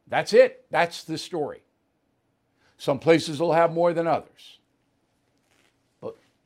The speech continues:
nobody can do anything about it, including the President of the United States. The only one who can do anything about it is God. And I hope he or she does.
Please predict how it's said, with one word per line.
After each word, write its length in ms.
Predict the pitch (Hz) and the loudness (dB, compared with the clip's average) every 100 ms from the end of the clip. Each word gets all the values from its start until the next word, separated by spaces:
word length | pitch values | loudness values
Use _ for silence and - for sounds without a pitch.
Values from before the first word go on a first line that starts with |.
| - | -20
nobody 300 | 95 95 147 | -12 -6 -4
can 120 | 170 | 0
do 140 | 190 220 | 4 4
anything 240 | 214 208 | 4 0
about 260 | 196 202 202 | 4 4 4
it, 40 | |
including 400 | 180 165 151 156 | -2 -8 -8 -8
the 60 | 143 | -8
President 360 | 147 135 127 | -6 -6 -8
of 40 | 123 | -10
the 40 | |
United 300 | 117 101 98 | -10 -12 -12
States. 320 | - - - | -16 -18 -20
The 80 | 73 | -16
only 200 | 90 151 | -10 -8
one 220 | 196 196 | -6 -6
who 380 | 196 _ _ - | -8 _ _ -20
can 100 | 92 | -4
do 160 | 139 202 | 0 2
anything 220 | 226 220 | 2 0
about 260 | 175 165 | 4 4
it 80 | 165 | 2
is 140 | 147 117 | -2 -4
God. 400 | 139 104 78 - _ _ _ _ _ _ _ | -2 -2 -6 -12 _ _ _ _ _ _ _
And 140 | 127 143 | -6 0
I 80 | |
hope 340 | 151 139 - - _ _ _ _ - | 2 2 0 -8 _ _ _ _ -12
he 220 | 127 147 | -6 -4
or 80 | 147 | -6
she 240 | - 107 | -10 -10
does. 540 | 101 64 - - - | -10 -10 -14 -20 -20